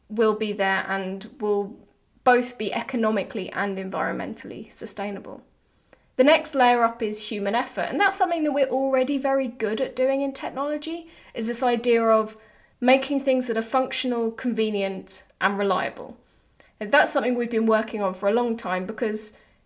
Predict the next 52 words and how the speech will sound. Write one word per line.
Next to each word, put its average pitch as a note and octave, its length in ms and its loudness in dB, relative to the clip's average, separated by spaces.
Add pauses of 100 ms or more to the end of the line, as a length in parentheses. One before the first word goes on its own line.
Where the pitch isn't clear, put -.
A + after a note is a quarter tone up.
(440)
if C4 160 -4
we C4+ 100 2
don't D4 220 8
have C4 160 0
a A3+ 40 0
product G#3+ 380 0
that's G#3 180 -6
functional, G#3 440 -2
convenient, G3+ 480 -8
and G3 100 -6
reliable, F#3+ 640 0 (260)
no C4+ 160 4
one's C#4 180 4
going B3 220 0
to A#3+ 100 -4
want A3+ 220 -2
to G#3 80 -8
use A3+ 300 0
it, - 320 -8
or A3 140 2
at F#3+ 80 2
least A3 220 0 (180)
once B3 260 2
someone's A#3+ 340 0
used A3+ 300 0
it G3 40 2
or F3 140 0
tried A3+ 320 2
to A3 80 -8
use F#3 240 -6
it, - 420 -2
they're A3+ 140 8
not G#3+ 240 2
gonna F#3+ 160 0
wanna F3 200 -2
use E3 260 -6
it - 100 -6
again. - 380 -6 (1000)
And C4+ 140 4
then D4 120 6
that C#4+ 200 2
top D4 260 -2
layer C4 240 4
being, G#3+ 340 -4 (400)
once D4+ 380 4
you've D4 120 0
made B3+ 380 2
something A3+ 300 -2
that G#3 100 -6
respects - 460 -6
human G3+ 300 -6
rights - 420 -4